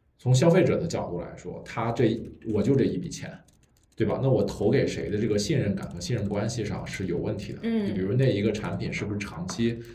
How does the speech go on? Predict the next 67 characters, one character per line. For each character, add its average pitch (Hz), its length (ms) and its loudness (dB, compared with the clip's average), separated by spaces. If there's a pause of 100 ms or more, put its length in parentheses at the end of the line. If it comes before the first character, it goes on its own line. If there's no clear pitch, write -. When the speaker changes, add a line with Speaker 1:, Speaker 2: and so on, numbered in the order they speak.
(220)
Speaker 1:
能 107 200 0
解 101 180 4
决 95 80 0
我 95 160 4
所 85 260 -4
有 - 80 4
的 - 60 0
需 - 140 -6
求 - 200 -10
是 - 100 -10
比 - 100 -6
较 - 80 -6 (120)
难 - 20 -12
的。 - 140 -16 (200)
Speaker 2:
嗯。 208 240 -2
Speaker 1:
那 190 80 2
这 147 160 6
时 117 80 6
候 113 80 2
他 120 160 0
愿 135 200 2
意 104 60 0
把 - 100 -4
钱 - 220 -8
拆 107 240 -6
开， 101 160 -4
我 85 160 0
用 101 180 -4
在 85 240 -4 (280)
对 110 120 0
我 92 120 0
更 101 340 -4
见 104 180 0
效 101 280 -2
的 - 80 -8
事 85 120 -8
情 - 100 -14
上。 - 100 -20 (120)
其 - 200 -10
实 101 240 -2 (760)
我 117 100 0
感 104 220 0
觉 92 80 0
这 113 180 0
个 95 80 0
就 98 160 -2
是， - 320 -6 (460)
反 101 100 -8
正 - 80 -2
化 147 120 2
妆 139 160 4
品 82 280 -2 (160)
和 95 220 -6
医 113 160 -2
美 107 200 0
这 110 120 0
种 - 220 -2
应 104 120 -6
该 104 140 -2
是 98 220 -2
一 95 180 -4
个 117 120 4
逻 101 220 4
辑 - 120 -8
的 - 100 -10
事 - 140 -12
情， - 120 -18